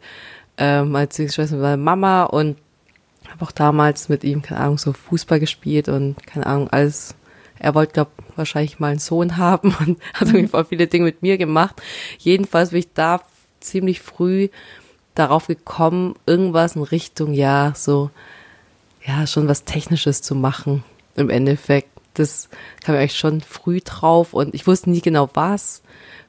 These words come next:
Speaker 1: Und irgendwann habe ich dann gelernt, okay, das nennt sich dann Ingenieurin und das
Speaker 2: Okay.
Speaker 1: wollte ich dann irgendwann
Speaker 2: Mhm.
Speaker 1: dann mal werden.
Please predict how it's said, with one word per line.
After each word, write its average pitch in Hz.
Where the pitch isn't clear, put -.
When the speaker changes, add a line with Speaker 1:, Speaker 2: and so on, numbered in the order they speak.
Speaker 1:
Und 156
irgendwann 170
habe 165
ich 147
dann 151
gelernt, 147
okay, 160
das -
nennt 156
sich 160
dann 156
Ingenieurin 156
und 151
das 214
Speaker 2:
Okay. 190
Speaker 1:
wollte 156
ich -
dann 214
irgendwann 160
Speaker 2:
Mhm. -
Speaker 1:
dann 147
mal 143
werden. 156